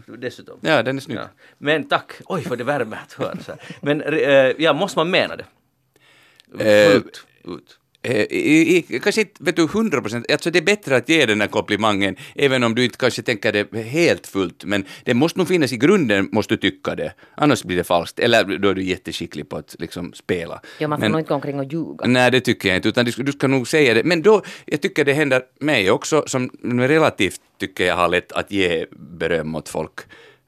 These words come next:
Speaker 2: Eh, relativt. <laughs> Så det där, eh,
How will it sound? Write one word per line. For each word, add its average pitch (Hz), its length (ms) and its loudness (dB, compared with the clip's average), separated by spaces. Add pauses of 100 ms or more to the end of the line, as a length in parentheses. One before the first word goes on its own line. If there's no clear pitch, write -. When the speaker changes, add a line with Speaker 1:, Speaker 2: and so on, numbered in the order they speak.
Speaker 2:
Eh, - 220 -16
relativt. - 420 -18 (140)
<laughs> - 140 -18
Så 113 160 0
det 107 120 2
där, 101 220 2 (420)
eh, 104 320 4